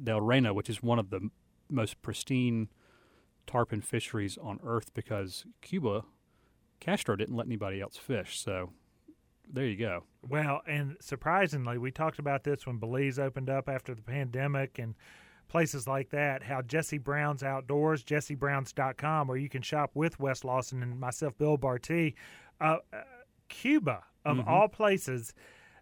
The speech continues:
Speaker 2: um, we have a, quite a few anglers
Speaker 1: Mm-hmm.
Speaker 2: coming through who aren't just fishing the Carolina coast or the Carolina mountains or the Carolina Piedmont and lakes,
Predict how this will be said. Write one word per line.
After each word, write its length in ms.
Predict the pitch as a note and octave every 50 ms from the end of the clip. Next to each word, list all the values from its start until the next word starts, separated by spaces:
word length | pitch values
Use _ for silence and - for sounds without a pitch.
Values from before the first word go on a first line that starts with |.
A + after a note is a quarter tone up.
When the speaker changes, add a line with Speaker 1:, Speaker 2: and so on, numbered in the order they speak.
| _ - E3
Speaker 2:
um, 480 | D#3+ D#3 D3 C#3+ C#3 C3 C3 C3 - _ _ _ _ _ _ _ _ _ _ _ _ -
we 140 | D#3+ F#3 F3
have 220 | E3+ F3+ F3+ D#3
a, 200 | D3+ D3 C#3+ C#3+ - _ _ _ -
quite 340 | - - - A3+ A#3 A#3 A3
a 60 | G3
few 320 | - - - G3 F#3+ G3+ - -
anglers 520 | F3 F3 F#3+ F3+ E3 D#3+ C#3 C3 B2 -
Speaker 1:
Mm-hmm. 140 | - C3 A2 G2+
Speaker 2:
coming 240 | - - F3 D#3+ C#3+
through 260 | - E3+ E3+ E3 D3
who 180 | C3+ D#3 E3+ E3
aren't 240 | E3+ F#3+ A3+ A#3
just 200 | F#3 G3 E3+ - -
fishing 260 | G3 F#3+ - - E3
the 60 | D3 C3+
Carolina 580 | - - E3+ E3 D#3+ D#3 D3+ D3 D3+ D3 D3
coast 480 | - - D3+ D3+ D3+ D#3 D#3+ C#3 - -
or 60 | C#3+
the 80 | C3 -
Carolina 480 | - - D#3+ D#3 D3+ D3+ D3+ D3 C#3+ C#3
mountains 420 | C#3 C#3+ D3 D#3 E3 D#3+ D3 B2+
or 40 | C3
the 80 | B2 A#2+
Carolina 520 | - - D#3+ D#3+ D#3 D3+ D3+ D3 C#3+ C#3
Piedmont 640 | - - - F#3 F3+ E3 C#3+ D3+ D3 D3 D3+ D3 C#3
and 140 | B2+ B2
lakes, 460 | A#2+ C#3 D#3 E3 D#3+ - - - -